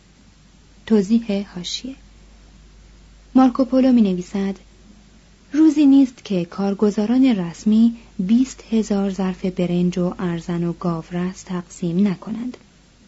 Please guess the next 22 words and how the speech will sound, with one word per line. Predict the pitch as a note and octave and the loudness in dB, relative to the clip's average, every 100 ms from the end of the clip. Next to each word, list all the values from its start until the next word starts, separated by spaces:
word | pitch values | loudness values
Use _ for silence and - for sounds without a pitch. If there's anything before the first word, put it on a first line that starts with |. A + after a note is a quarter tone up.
| - | -6
بر | F#3+ F#3 | -6 -4
اثر | F3+ G3 | -6 -4
این | F#3+ F#3 F#3+ | -2 0 0
بزرگواری | F#3 F#3 F3 F3 E3+ E3 F3 F#3+ | -2 -2 -4 -4 -4 -2 -2 -2
ستایش | F#3+ F3 E3+ E3+ E3+ | -4 -6 -6 -6 -8
انگیز | E3+ E3 E3+ F3 | -8 -6 -4 -2
و | F3+ | -2
حیرت | F3 F3+ F3 E3 | 0 -2 -4 -6
آور | F3 D#3+ E3+ F3+ - - - | -8 -6 -6 -6 -12 -20 -8
که | - G3+ | -2 -2
خان | - G3+ G3+ | 0 0 0
بزرگ | F#3 E3+ F3 F3+ F3+ | 0 -2 0 0 0
نسبت | F3 - F3+ - | -4 -4 -6 -4
به | F#3 | -6
تهیدستان | F#3 E3+ F3 E3 D#3+ F3+ E3 | -4 -6 -6 -8 -8 -6 -4
نشان | E3+ F3 E3 | -4 -6 -6
می‌دهد، | E3 E3+ F#3+ C4 - - - | -6 -6 -4 -4 -6 -20 -12
همهٔ | - F#3+ F#3+ F3+ | -2 2 2 0
مردم | E3+ E3 D#3 - F3 A3 | -2 -6 -8 -4 -2 -2
او | F3 | -6
را | E3 | -2
می‌پرستند. | E3+ F3+ F3+ F3+ F#3 - A#3 - | 0 0 -2 -14 -16 -18 -20 -20